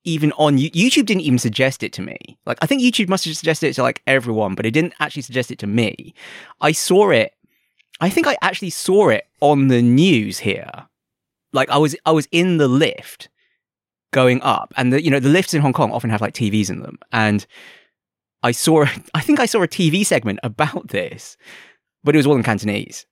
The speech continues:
But I went home and I Googled it, and then I watched it.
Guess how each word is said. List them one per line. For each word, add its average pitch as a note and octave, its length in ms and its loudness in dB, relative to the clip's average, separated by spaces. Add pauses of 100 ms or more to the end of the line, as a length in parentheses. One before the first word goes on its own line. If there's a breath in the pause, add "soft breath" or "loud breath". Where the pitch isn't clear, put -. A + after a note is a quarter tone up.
(140)
But D3+ 180 0
I D3+ 140 2
went G#3 240 2
home B2+ 440 2
and B2+ 160 0
I C3 260 2 (140)
Googled C#3+ 380 4
it, F2 320 -2 (500)
and B2+ 140 0
then C#3+ 140 2
I C3+ 60 4
watched C3+ 440 0
it. - 240 -12